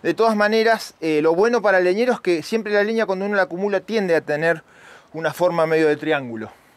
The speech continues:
Así que en ese sentido yo creo que está bien. Y después, después lo otro que se puede hacer es, eh, de última hacer un entrepisito acá, ahí, y para guardar cosas ahí arriba. Son cuatro paneles nada más,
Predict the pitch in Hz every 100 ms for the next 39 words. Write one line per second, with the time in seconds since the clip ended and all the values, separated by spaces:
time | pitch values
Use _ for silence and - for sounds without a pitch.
0 | _ - 147 202 196 208 - 160 185 208
1 | 196 190 185 208 196 190 170 165 - -
2 | - - 208 208 262 254 - - - 185
3 | 190 240 214 226 226 226 214 208 202 214
4 | 202 220 220 220 196 160 - - - _
5 | - - _ _ _ - 170 156 156 165
6 | 175 185 208 180 185 180 175 160 151 160
7 | 165 151 196 196 175 196 185 - - -
8 | - - - - _ _ _ - 156 175
9 | 175 - _ _ _ - _ _ 190 165
10 | 165 165 143 135 135 147 143 139 135 131
11 | 120 107 92 - - 196 190 185 - _
12 | _ _ _ _ _ - 196 208 202 180
13 | 233 240 208 180 175 220 214 -